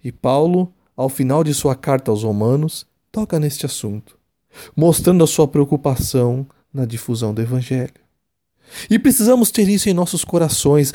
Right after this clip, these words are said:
esta mesma preocupação, sabendo que existem muitas formas de evangelizar, assunto que trataremos em sua totalidade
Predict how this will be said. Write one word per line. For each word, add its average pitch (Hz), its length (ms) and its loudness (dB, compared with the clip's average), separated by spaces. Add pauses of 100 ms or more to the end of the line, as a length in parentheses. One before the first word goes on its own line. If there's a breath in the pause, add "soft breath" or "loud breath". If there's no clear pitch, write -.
(140 loud breath)
esta 170 300 4
mesma 190 380 6
preocupação, 160 920 2 (220 loud breath)
sabendo 233 500 2
que - 120 -2
existem 247 360 2
muitas 339 320 0
formas 233 300 4
de 220 80 0
evangelizar, 185 800 2 (480)
assunto 208 500 0
que 160 120 -8
trataremos 147 840 2 (220 soft breath)
em 143 140 2
sua 202 360 2
totalidade 127 920 2